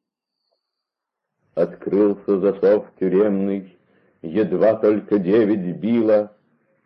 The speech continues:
а пятеро конвоиров вином подкрепили силы. Закрылся засов тюремный,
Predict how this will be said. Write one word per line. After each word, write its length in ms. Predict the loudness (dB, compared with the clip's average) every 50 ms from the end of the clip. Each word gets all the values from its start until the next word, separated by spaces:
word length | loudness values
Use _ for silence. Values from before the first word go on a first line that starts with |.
| _ _ -10
а 140 | -8 -8 -6
пятеро 560 | -4 -2 0 0 -2 -2 -4 -4 -2 -2 -2
конвоиров 720 | -2 -4 -4 -4 -2 -4 -4 -2 -2 -2 -2 -2 -4 -6 -10 -20 _ _ _ _ _ _ _ _
вином 600 | -14 -8 -6 -4 -2 -2 -2 -2 -2 -4 -4 -4
подкрепили 840 | -4 -4 -4 -6 -12 -12 -8 -8 -8 -6 -6 -4 -4 -4 -4 -6 -8 -10 _
силы. 500 | -8 -6 -4 -4 -2 -2 -4 -4 -6 -12 _ _ _ _ _ _ _ _ _ _ _ _ _ _ _ -20
Закрылся 1000 | -20 -14 -12 -10 -12 -12 -14 -14 -8 -6 -4 -2 -2 -2 -4 -6 -8 -8 -6 -4
засов 500 | -4 -4 -6 -6 -4 -4 -2 -2 -2 -4 -8 _ -8
тюремный, 840 | -6 -4 -2 -2 -2 -2 -2 -4 -4 -4 -4 -6 -8 -12 -18 _